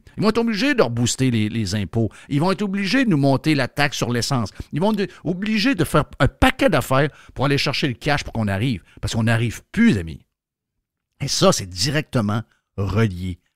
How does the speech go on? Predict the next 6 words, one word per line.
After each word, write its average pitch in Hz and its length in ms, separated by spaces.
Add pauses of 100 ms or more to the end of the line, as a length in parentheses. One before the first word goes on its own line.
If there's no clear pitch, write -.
(160)
à 85 60
la 71 100
fucking - 480
covid. - 360 (500)
OK ? - 160 (680)
Donc, 131 240